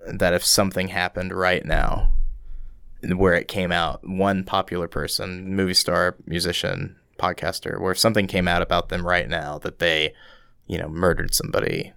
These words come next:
that they sexually assaulted somebody, whatever horrible thing that they did, who's the one person that would just break your heart more than anybody else? What would impact you, right? What would be the thing that made you, like, angry,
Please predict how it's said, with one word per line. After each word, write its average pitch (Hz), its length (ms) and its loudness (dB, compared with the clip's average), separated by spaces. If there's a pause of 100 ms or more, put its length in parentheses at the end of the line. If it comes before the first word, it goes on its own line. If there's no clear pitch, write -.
that - 140 -4
they 78 120 0
sexually 82 440 0
assaulted 80 460 -4
somebody, - 360 -6
whatever 95 600 2 (180)
horrible 101 440 2
thing 87 200 -6
that 85 140 -8
they 85 120 -4
did, 85 240 -8 (280)
who's 127 180 4
the 101 80 2
one 95 160 4
person - 300 -2
that 82 100 -4
would 82 100 -8
just 80 260 0 (540)
break 90 320 4
your 82 120 -4
heart 80 220 -2
more 90 120 -2
than 90 120 -2
anybody - 320 -2
else? - 300 -4 (1040)
What 120 160 6
would 120 120 6
impact 98 640 0
you, 90 340 -8 (520)
right? 101 280 2
What 117 320 4
would 147 140 2
be 135 120 4
the 117 120 0
thing 117 360 2
that 95 140 0
made 104 380 2
you, 101 320 4
like, 85 460 0 (580)
angry, 90 720 -4